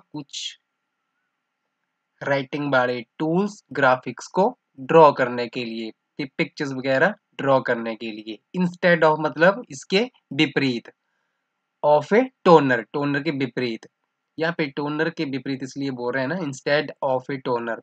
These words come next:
printers में, ये जो हमने printers की शुरू में type पढ़ी थी ना, नॉन इम्पैक्ट printer, उनमें toner use करते हैं, ठीक है। और इनमें pen, pencil, marker और other writing tools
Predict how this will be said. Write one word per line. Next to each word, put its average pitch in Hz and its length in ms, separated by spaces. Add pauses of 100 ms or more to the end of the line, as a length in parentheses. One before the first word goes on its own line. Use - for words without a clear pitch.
(160)
printers 160 500
में, 127 120
ये - 240
जो 139 140
हमने 127 300
printers 131 440
की - 120
शुरू 151 240
में 139 140
type 127 300
पढ़ी 151 160
थी 151 180
ना, 185 140 (540)
नॉन 143 300
इम्पैक्ट 123 440
printer, 113 340
उनमें 139 300
toner 127 420
use 113 340
करते 117 280
हैं, 107 220 (360)
ठीक 139 160
है। 185 120 (420)
और 131 180
इनमें 135 360 (1800)
pen, 160 340
pencil, 151 460
marker 135 380
और 131 180
other 131 280 (300)
writing 123 420
tools 113 320